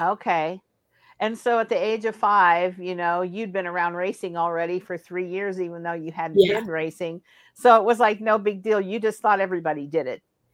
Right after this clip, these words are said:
Speaker 2: Yeah, I thought it was just a normal thing.
Speaker 1: Right.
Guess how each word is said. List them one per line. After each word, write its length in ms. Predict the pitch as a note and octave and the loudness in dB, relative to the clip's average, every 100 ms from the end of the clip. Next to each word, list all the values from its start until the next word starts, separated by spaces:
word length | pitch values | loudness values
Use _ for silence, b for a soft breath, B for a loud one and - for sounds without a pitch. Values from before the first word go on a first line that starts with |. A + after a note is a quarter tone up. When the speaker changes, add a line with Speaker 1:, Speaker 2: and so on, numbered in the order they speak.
| - | 2
Speaker 2:
Yeah, 340 | A3 A3+ F3 | 6 6 8
I 80 | G#3+ | 8
thought 180 | A#3 G#3+ | 8 10
it 60 | |
was 100 | G#3 | 8
just 180 | G3+ G3+ | 6 2
a 60 | F#3+ | 4
normal 380 | F#3 F#3+ F#3 | 6 6 6
thing. 400 | F#3+ F3+ E3+ D#3+ - _ | 4 2 0 -6 -12 _
Speaker 1:
Right. 460 | - F#3 E3 B2 - | 0 6 6 6 -4